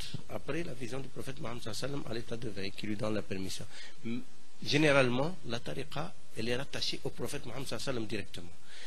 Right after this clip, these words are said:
Mais à la mort du fondateur et du premier cercle qui ont accompagné le fondateur, qui ont été formés par lui, après, les générations qui viennent, ils peuvent devenir, ils ont hérité des fonctions. Peut-être même certains ne sont même pas qualifiés. Après, ça devient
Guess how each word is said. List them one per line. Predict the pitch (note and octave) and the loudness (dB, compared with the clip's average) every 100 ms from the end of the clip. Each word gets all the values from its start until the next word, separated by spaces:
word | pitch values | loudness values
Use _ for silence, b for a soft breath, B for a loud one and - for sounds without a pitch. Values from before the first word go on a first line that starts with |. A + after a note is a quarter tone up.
| B C3+ | B 2
Mais | D3+ | 2
à | D#3 | 4
la | C#3 | 2
mort | D#3+ D#3+ | 2 2
du | A2+ | 2
fondateur | - A#2 G#2+ G#2 - F#2+ - - B B B - | 0 0 0 0 0 -2 -2 -2 B B B 2
et | B2+ G#2 G2 | 2 2 0
du | C3 | 2
premier | B2 C#3 C#3 D3 | 2 4 8 8
cercle | C#3 - D#3+ A#2 A2 | 8 10 10 10 2
qui | G2 B2+ | 0 4
ont | A#2 | 4
accompagné | G#2+ C3 G#2 A#2 A2+ | 4 0 2 2 2
le | |
fondateur, | G#2+ A2+ G#2+ G#2 G2 | 2 2 2 2 2
qui | A#2+ | 2
ont | A2 | 2
été | G#2 | 2
formés | A2+ - A2 A2+ | 0 0 0 0
par | - G#2 | 0 0
lui, | A2 C#3+ F#3+ | 0 0 -2
après, | C3+ - G3+ | -2 -2 0
les | D#3+ | 2
générations | C3 D3 D3 B2 D#3 | 4 4 4 2 0
qui | - B2+ | 0 2
viennent, | D3 E3 C#3+ | 2 2 2
ils | B2+ | 0
peuvent | - D#3 C3+ C#3 | 0 0 0 0
devenir, | A#2+ A#2+ A#2+ C3+ C3+ B B B B - - | -2 0 0 0 0 B B B B -2 0
ils | B2+ | 0
ont | C#3 | 4
hérité | D3 B2+ A#2 B2+ | 4 4 4 2
des | G#2 | 2
fonctions. | G2 G2+ F#2 - F2 - - - - | 0 0 0 0 0 0 -2 -2 -2
Peut-être | A#2 A2 A#2 A#2 | -2 0 0 0
même | A2 A#2+ A#2 | 0 2 2
certains | B2 G#2 B2 | 0 0 0
ne | A#2 | 0
sont | A2 A2 | -2 0
même | B2 | 0
pas | A#2+ C3 | 2 0
qualifiés. | - A#2+ A2+ - A#2 B2 | 0 2 2 2 2 2
Après, | A#2 A2+ | 0 0
ça | A2+ A#2 | 0 0
devient | A2 G#2+ A2+ | 0 0 0